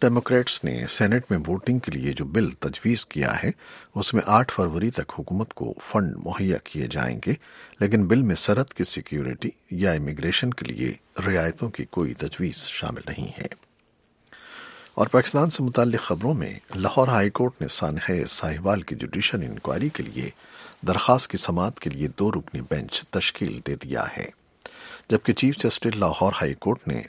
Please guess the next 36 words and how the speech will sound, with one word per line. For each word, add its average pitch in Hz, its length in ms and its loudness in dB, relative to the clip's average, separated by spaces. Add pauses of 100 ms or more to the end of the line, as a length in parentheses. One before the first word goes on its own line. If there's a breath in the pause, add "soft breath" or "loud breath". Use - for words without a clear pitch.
(120)
واقعے 87 300 2
کی - 180 -8
تحقیقات 104 560 -2
کرنے 117 240 -6
والی 135 300 -4 (460 loud breath)
مشترکہ 123 540 2
تحقیقاتی - 720 -2
ٹیم 107 320 -2 (140)
جے 101 260 4
آئی 87 140 4
ٹی 117 200 0
کے - 120 -8
سربراہ - 380 0 (100)
کو - 200 -6 (640 loud breath)
اٹھائیس 127 440 2
جنوری 82 380 0
کو - 140 -4
مکمل 110 480 -2 (120)
ریکارڈ 85 380 0
کے - 100 -8
ساتھ - 280 -4
طلب 90 260 -2
کر - 180 -6
لیا - 320 -4
ہے۔ - 80 -4 (1120 loud breath)
عدالت 135 380 6
نے 143 60 6
یہ 131 100 8
حکم 123 340 4
جمعرات 101 380 4
کو 90 120 -2
سانحہ 87 760 0
ساہیوال 85 520 0
کے 85 160 -4
معاملے 67 420 -2
پر 101 180 0